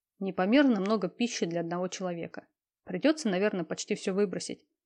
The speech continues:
Сколь досадна такая бесцельная расточительность. Самой мне есть вовсе не хотелось. Вернувшись в гостиную, я увидела, что фургон Роба так и стоит за окном, а сам Роб набирает сообщение на мобильном. Я колебалась между проявлением слабости и целесообразным способом распорядиться лишней едой.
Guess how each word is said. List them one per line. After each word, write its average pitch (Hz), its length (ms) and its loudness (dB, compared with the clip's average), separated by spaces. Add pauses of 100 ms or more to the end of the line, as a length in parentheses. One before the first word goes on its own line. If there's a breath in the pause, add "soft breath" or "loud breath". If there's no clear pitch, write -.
(180)
Сколь - 280 -8
досадна 208 480 0
такая 185 280 -4
бесцельная 233 580 0
расточительность. - 840 -6 (420)
Самой 254 360 4
мне 262 160 8
есть 240 260 0
вовсе 202 300 0
не 180 100 -2
хотелось. - 560 -8 (380)
Вернувшись 196 460 2
в - 20 -6
гостиную, 190 500 4
я 175 140 2
увидела, 208 320 2
что 180 160 -4
фургон 190 340 -2
Роба 220 280 4
так 240 200 0
и 208 40 -12
стоит 226 320 2
за 262 100 4
окном, 262 320 -2 (180 loud breath)
а 180 120 -2
сам 180 260 0
Роб 269 220 2
набирает 202 400 2
сообщение 180 480 -4
на 175 80 -4
мобильном. 175 480 -4 (460)
Я 247 220 6
колебалась 247 600 6
между 185 240 -2
проявлением 214 500 4
слабости 233 560 2
и - 140 -8
целесообразным 233 720 4
способом 208 500 0
распорядиться 190 560 0
лишней 180 380 -2
едой. 160 400 -4